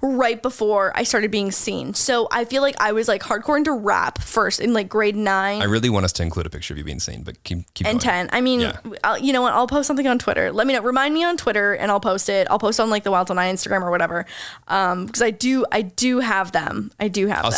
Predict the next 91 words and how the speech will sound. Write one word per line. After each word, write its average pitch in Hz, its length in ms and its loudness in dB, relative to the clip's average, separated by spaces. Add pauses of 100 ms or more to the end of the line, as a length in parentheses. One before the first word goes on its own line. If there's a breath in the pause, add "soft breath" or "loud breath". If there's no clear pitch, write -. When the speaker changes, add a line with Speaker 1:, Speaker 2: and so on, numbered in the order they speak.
Speaker 2:
if - 20 -2
Speaker 1:
them. 127 40 0
Speaker 2:
I 123 40 2
can 117 100 0
find 107 160 2
a 95 40 0
picture 92 280 0
of 82 80 0
me 85 320 2
in 82 80 0
high 80 140 -2
school, 76 320 -6
'cause 85 180 -2
everyone's 80 220 0
like, 80 100 0
"We 127 80 0
need 302 140 0
to 311 60 -2
see 302 160 0
how 262 180 -2
ugly 269 240 0
he 220 140 0
was." 226 420 -2
Speaker 1:
I, 247 180 0
I, 277 280 2
I 254 520 0
honestly, 254 360 2
Speaker 2:
I - 20 2
wanna 320 140 2
bully 320 240 2
him 302 100 2
already. 294 440 2
Speaker 1:
I, 226 360 2
I - 80 0
Speaker 2:
Like, 220 120 2
it - 40 0
Speaker 1:
haven't 262 200 2
even 247 180 2
Speaker 2:
sucks. - 60 0
Speaker 1:
seen 226 100 0
it. 220 100 -6
Jeremy 269 240 2
won't 247 160 2
even 247 100 2
let 208 140 2
me 202 180 0
see 220 220 2
a 175 40 2
photo 185 300 0
of 185 80 0
him 208 140 -2
in 208 80 0
high 190 160 2
school. - 440 -6 (260 loud breath)
I've 277 140 0
seen, 349 120 0
like, 381 100 0
a 403 60 -2
few, 240 760 0
but 226 260 -2
his 254 200 0
mouth 233 240 2
is 262 80 -4
always 226 220 2
closed 190 320 0
because 202 100 -6
I 196 80 2
know 196 240 2
that 202 120 -2
he 202 100 -6
was 202 100 2
self-conscious 202 420 0
Speaker 2:
My 214 80 2
mouth 220 120 0
Speaker 1:
about 208 120 -10
the - 60 -4
tooth 196 160 -2
situation. 98 480 -2
Speaker 2:
didn't - 80 -2
open 90 480 0
except - 300 0
for - 80 0
to 87 80 -2
feed 101 200 0
myself 80 380 0
for - 80 -12
the 82 60 -6
first - 180 -4
twenty 82 200 -2
years. - 280 -6
Speaker 1:
Right. 202 460 0